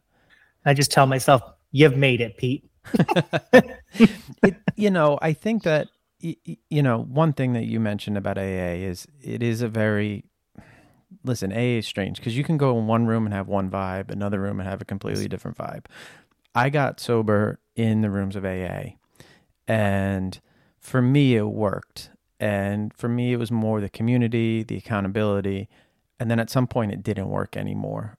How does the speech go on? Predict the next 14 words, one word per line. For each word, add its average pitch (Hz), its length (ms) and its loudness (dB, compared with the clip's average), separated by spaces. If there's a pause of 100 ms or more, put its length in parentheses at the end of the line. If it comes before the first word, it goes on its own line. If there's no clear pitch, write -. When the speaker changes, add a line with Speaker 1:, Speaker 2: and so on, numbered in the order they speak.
(120)
Speaker 2:
I 120 60 0
love 117 320 0
the 117 80 -8
big 113 240 -4
book. 107 340 -2
I 98 40 -6
love 104 200 -4
the 110 80 -6
twelve 107 280 -4
steps. 98 300 -6
I 101 60 -6
think 107 280 -6
they 104 240 -4
are, 98 420 -4